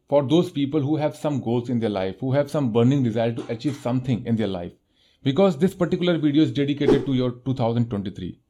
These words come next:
Two thousand twenty-two you have already done, done lot of things और हो सकता है आपने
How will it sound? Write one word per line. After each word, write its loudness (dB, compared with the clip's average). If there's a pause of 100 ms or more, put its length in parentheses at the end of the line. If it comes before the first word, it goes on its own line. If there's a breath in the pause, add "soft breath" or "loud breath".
(360 soft breath)
Two 0
thousand 2
twenty-two 2
you 0
have 2
already 0
done, -2
done 2
lot 4
of 0
things 0
और 0
हो -2
सकता -4
है 0
आपने -2